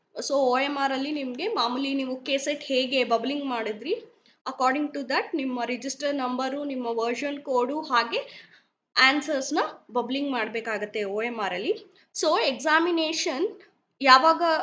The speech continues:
ಕಂಡಕ್ಟ್ ಮಾಡ್ತೀವಿ ಅಂತ ಹೇಳ್ತಿದ್ದಾರೆ ಅಂದ್ರೆ ಸಿಕ್ಸ್ಟೀನ್ ಜೂನ್ ಟೂ ತೌಸಂಡ್ ಟ್ವೆಂಟಿ ಫೋರ್ ಅಲ್ಲಿ ಕಂಡಕ್ಟ್ ಮಾಡ್ತೀವಿ ಅಂತ ಹೇಳ್ತಾ ಇದ್ದಾರೆ. ಹಾಗೆ ಎಕ್ಸಾಮಿನೇಷನ್ ಸೆಂಟರ್‌ನ ಅವರು ಇಂಟಿಮೇಟ್ ಮಾಡೋಲಿದ್ದಾರೆ in coming days and also admission card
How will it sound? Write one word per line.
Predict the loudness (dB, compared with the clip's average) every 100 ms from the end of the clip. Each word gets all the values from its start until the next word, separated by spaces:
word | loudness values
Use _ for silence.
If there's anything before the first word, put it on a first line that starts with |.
| -2
ಕಂಡಕ್ಟ್ | 0 2 0 -2
ಮಾಡ್ತೀವಿ | -2 -2 -2 -6
ಅಂತ | -4 -4
ಹೇಳ್ತಿದ್ದಾರೆ | -4 -4 -4 -4 -2 0
ಅಂದ್ರೆ | -2 -4
ಸಿಕ್ಸ್ಟೀನ್ | -8 -10 -12 -4 0 0
ಜೂನ್ | -2 -4 -4 -6
ಟೂ | -6
ತೌಸಂಡ್ | 2 4 4 0 -4
ಟ್ವೆಂಟಿ | -4 -6 -6
ಫೋರ್ | -8 -6 -4 -2
ಅಲ್ಲಿ | -4
ಕಂಡಕ್ಟ್ | -4 -6 -8 -6
ಮಾಡ್ತೀವಿ | -6 -6 -8 -4 -4 -4 -18 -20 _
ಅಂತ | -6 -2 -2 -4 -6 _ -6
ಹೇಳ್ತಾ | -4 -2 -2
ಇದ್ದಾರೆ. | -2 -2 -4 -8 _ -2
ಹಾಗೆ | 0 2 -2 -2 -10 _ -6
ಎಕ್ಸಾಮಿನೇಷನ್ | -6 0 0 2 -2 -2 -2 0
ಸೆಂಟರ್‌ನ | 0 -2 0 0 2 0 -2 -6
ಅವರು | -2 0 0 -2 -4 -4
ಇಂಟಿಮೇಟ್ | -2 -2 -2 -2 -2 0
ಮಾಡೋಲಿದ್ದಾರೆ | 2 4 2 0 -2 -6 -6 -2 0 0 -2 _ -14 -4
in | 0
coming | 0 -2 -4 -4 -2
days | -2 -2 -4
and | -2
also | -2 -2 -4 -6 -6 -14 -20 -20 _ _ _ -6 -6
admission | -4 -4 -4 -4 -4
card | 2 4